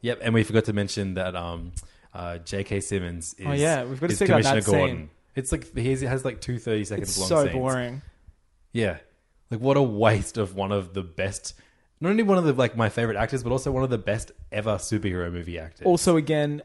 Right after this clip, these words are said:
Speaker 2: unearned. Like, we've never seen him in a Batman meeting before.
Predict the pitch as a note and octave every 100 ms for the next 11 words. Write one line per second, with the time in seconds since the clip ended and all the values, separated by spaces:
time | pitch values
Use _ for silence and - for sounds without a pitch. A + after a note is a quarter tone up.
0 | - D3+ C#3+ C3+ B2+ D3 D3+ C#3 C3+ C3
1 | C3+ C3 C3 - C3 B2+ A2 B2 A#2+ A#2
2 | A#2 A#2 B2+ B2 A#2+ A#2+ A#2+ B2 B2 B2
3 | C3